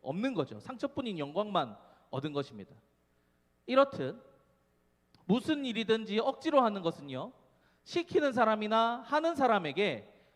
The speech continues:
좋지 않아요. 하지만 그런 일에 스스로 마음에 우러나서, 오늘 말씀 제목처럼요, 마음에 우러나서 자발적으로 하는 사람들 있죠? 억지로 하는 게 아니라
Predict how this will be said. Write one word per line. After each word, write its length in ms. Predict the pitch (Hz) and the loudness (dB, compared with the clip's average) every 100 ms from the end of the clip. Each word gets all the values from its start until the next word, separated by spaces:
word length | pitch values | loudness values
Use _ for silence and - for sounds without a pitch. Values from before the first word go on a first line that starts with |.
| - | 2
좋지 340 | 208 - - | 2 2 2
않아요. 380 | 269 254 170 107 - - _ _ _ _ _ _ _ _ _ _ | 2 2 0 -4 -14 -20 _ _ _ _ _ _ _ _ _ _
하지만 380 | 269 277 269 240 | -2 2 2 4
그런 260 | 247 277 | 6 6
일에 160 | 262 233 | 4 2
스스로 480 | 254 254 320 269 233 | 2 0 8 8 10
마음에 500 | 185 226 320 320 302 | 8 6 6 2 0
우러나서, 1000 | 262 262 247 214 - 190 147 104 101 - _ - | 2 4 6 4 4 2 2 -2 -10 -20 _ 0
오늘 400 | 226 214 185 160 - - | 2 4 2 0 -6 -2
말씀 300 | 151 160 196 | 2 2 0
제목처럼요, 800 | 208 202 185 170 147 143 180 262 - - _ - | -2 -2 -2 -2 -2 -4 -6 -6 -18 -20 _ -6
마음에 460 | 160 196 294 330 262 | 2 2 2 0 0
우러나서 600 | 294 349 277 220 233 214 | 2 4 4 4 2 0
자발적으로 680 | - 226 330 339 320 262 240 | 0 4 4 4 2 4 4
하는 160 | 226 | 0
사람들 380 | 202 190 175 160 | -2 -2 -2 -6
있죠? 340 | 143 - 196 - - _ - | -8 -4 -4 -6 -20 _ -2
억지로 420 | 294 - 339 311 | -2 2 6 8
하는 240 | 277 254 247 | 6 2 4
게 140 | 269 | 6
아니라 480 | 226 208 233 311 | 6 4 4 4